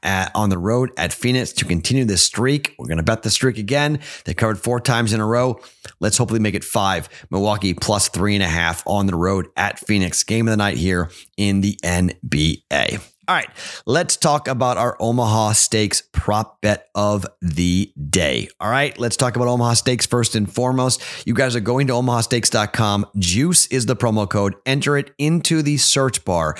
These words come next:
and what you're gonna get is an Omaha Steak sampler. You'll get fifty percent off, plus you'll get twelve free Omaha Steak burgers. Those are for free now when you go and use that juice in the search bar when you go to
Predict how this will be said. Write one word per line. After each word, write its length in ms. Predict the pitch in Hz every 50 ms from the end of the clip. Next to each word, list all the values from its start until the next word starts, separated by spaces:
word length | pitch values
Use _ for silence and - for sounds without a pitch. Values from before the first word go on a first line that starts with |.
| - - - -
and 140 | - 87 92
what 120 | 110 -
you're 60 | - 147
gonna 160 | 160 147 131
get 240 | 120 127 120 - - -
is 120 | 107 92
an 120 | 90 95 -
Omaha 360 | - 113 127 123 113 113 113
Steak 340 | 113 - - - 113 104 -
sampler. 580 | - - 123 117 117 107 117 117 113 113 107 101 - - - - - -
You'll 100 | 101 90
get 260 | 98 87 - - -
fifty 320 | - 165 160 - - 143
percent 520 | 120 - 107 110 98 - 101 92 87 - -
off, 400 | - 117 113 110 104 - - -
plus 520 | - - - - 143 135 107 107 110 - - - - - -
you'll 120 | - 101
get 200 | 98 113 92 -
twelve 440 | - - - 104 101 101 101 101 98
free 480 | - - - - 87 87 87 87 85 -
Omaha 440 | - 92 95 92 85 78 80 80 78
Steak 640 | - - - - - 143 147 151 151 143 - -
burgers. 600 | - 85 87 82 80 73 82 85 87 92 - -
Those 240 | - 76 82 85 85
are 160 | 95 110 117
for 160 | 107 - 135
free 420 | 131 123 - - 156 165 170 170 156
now 400 | 127 101 85 78 73 80 82 85 - - - - - -
when 320 | - 80 90 104 113 117 123
you 140 | 123 123
go 180 | 107 110 104 104
and 100 | 101 95
use 280 | 90 92 92 92 85 -
that 320 | 87 90 92 87 - - - - - -
juice 640 | 71 - - - 92 113 131 147 147 - - - - - - - _ -
in 180 | 120 127 139
the 80 | 147 135
search 420 | - - - 156 156 147 - -
bar 280 | - 104 95 95 92 92
when 220 | 82 85 90 98
you 120 | 107 113 101
go 280 | - 95 90 90 90
to 160 | 85 - 120